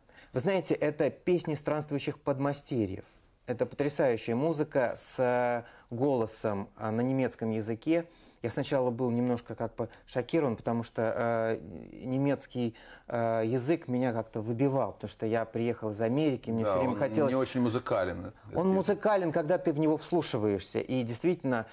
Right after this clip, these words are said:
Speaker 1: потрясающий балет. Ну, просто идея. Человек рождается со своей смертью, и на протяжении двадцати минут, а, происходит вот это общение со смертью с самого рождения до самого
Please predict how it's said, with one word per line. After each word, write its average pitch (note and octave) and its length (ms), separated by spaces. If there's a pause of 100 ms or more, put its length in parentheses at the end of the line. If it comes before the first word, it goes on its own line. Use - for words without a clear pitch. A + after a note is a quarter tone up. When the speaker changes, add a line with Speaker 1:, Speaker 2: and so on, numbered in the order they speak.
(300)
Speaker 1:
потрясающий D3+ 560
балет. D3 180
Ну, D#3 80
просто E3 260 (120)
идея. D#3 500 (200)
Человек E3+ 240
рождается D#3 500
со D3+ 100
своей D3 260
смертью, C#3+ 640 (300)
и C#3 100
на D3 100
протяжении D3 540
двадцати D3 400
минут, D#3+ 460 (360)
а, C3 320
происходит D3 600
вот C3+ 160
это D3+ 160
общение D3+ 540
со D3 160
смертью D3+ 400
с - 40
самого C3+ 340
рождения B2+ 500
до B2 160
самого D3 480